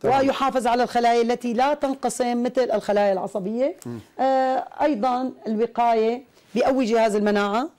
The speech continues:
Speaker 1: تمام.
Speaker 2: آه، الوقاية من الأمراض، آه، بالنسبة لجسم الإنسان. هي هي أهمية الغذاء المهضوم. طبعًا كتير في من الإجابات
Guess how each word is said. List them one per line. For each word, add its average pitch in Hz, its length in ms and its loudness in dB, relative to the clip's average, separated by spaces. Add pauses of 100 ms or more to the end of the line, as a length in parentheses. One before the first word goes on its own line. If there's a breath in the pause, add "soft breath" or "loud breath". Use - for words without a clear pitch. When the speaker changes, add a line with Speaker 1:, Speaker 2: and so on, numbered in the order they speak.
(280 loud breath)
Speaker 1:
تمام. 240 480 2
Speaker 2:
آه، 208 360 2
الوقاية 220 760 0
من 226 280 -2 (140)
الأمراض، 214 640 0 (440 loud breath)
آه، 190 260 4
بالنسبة 220 560 0
لجسم 208 440 -4
الإنسان. 185 440 -10 (280 soft breath)
هي 349 280 2
هي 269 320 2
أهمية 240 540 0
الغذاء 208 480 -2
المهضوم. 196 320 -4
طبعًا 285 360 0
كتير 311 320 0
في 285 200 -2
من 247 120 2
الإجابات 208 640 0